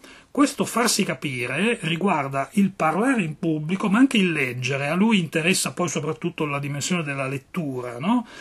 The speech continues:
Ma in questa pagina, pagina duecento, emerge, ehm,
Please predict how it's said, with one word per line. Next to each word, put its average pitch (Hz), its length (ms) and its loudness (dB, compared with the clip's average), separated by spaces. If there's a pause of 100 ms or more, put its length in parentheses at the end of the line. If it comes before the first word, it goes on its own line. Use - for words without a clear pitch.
(240)
Ma 196 280 0 (260)
in 175 100 0
questa 247 340 0
pagina, 135 520 -4
pagina 156 340 -2
duecento, 196 500 0
emerge, 190 640 0 (640)
ehm, 151 960 -4